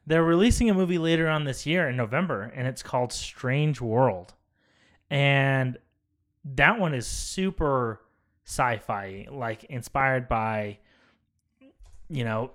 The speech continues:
sci-fi pop, um, like, like, pop sci-fi magazines that came out a lot during, like, the seventies or eighties. And so it's interesting to me that, you know, they're making these two sci-fi films,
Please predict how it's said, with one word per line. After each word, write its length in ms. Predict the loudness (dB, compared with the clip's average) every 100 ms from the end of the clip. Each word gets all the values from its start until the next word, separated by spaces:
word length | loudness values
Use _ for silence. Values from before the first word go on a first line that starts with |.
| -10
sci-fi 560 | -2 0 2 2 0
pop, 600 | 0 -2 0 2 0 -6 _ _ _ -8
um, 440 | -4 -2 -4 -6 -12 _ _ _ _ -18 -14
like, 160 | -14 -16 _ _ _ _
like, 240 | -14 -10
pop 320 | -4 -2 -2 -2
sci-fi 380 | -6 -2 -2
magazines 640 | -2 0 0 -2 -4 -4 -2
that 320 | -4 -4 -14 -20 -20 _
came 200 | 0 4
out 200 | 6 4
a 20 |
lot 280 | 4 0 0
during, 200 | -2 -2
like, 120 | -4
the 80 | -6
seventies 440 | -4 -2 0 -2 -2
or 100 | -4
eighties. 460 | -2 0 -2 -6 -12 _ _ _ _ _ -4
And 140 | -2
so 180 | 2 2
it's 140 | 2
interesting 320 | -2 -4 -2
to 80 | -2
me 160 | 0 -2
that, 220 | -4 -4
you 100 | -4
know, 180 | -4 -6 -12 _
they're 140 | 0 2
making 380 | 2 -2 -2 -2
these 240 | -4 -6
two 300 | -4 -2 -2
sci-fi 540 | 0 2 2 2 -2
films, 400 | -4 -4 -4 -6